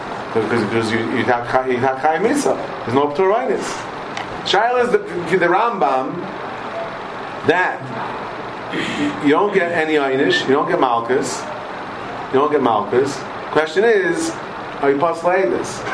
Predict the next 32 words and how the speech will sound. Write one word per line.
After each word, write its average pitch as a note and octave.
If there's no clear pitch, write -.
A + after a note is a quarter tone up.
Now D#3
there's E3+
a E3
Rambam E3+
in, D3
in D3+
the C#3+
Geras F3+
Hashmad, C3
the A#2
Rambam F3
in F#3+
the E3
Geras F#3+
Hashmad, F3
which C3+
is, D3+
which D3
is -
a C3+
letter F3
the D3
Rambam D#3+
wrote D3+
to, A#2
uh, G#2
to, G#2
to, G2+
to G#2+
a G2+
certain D3
community C3+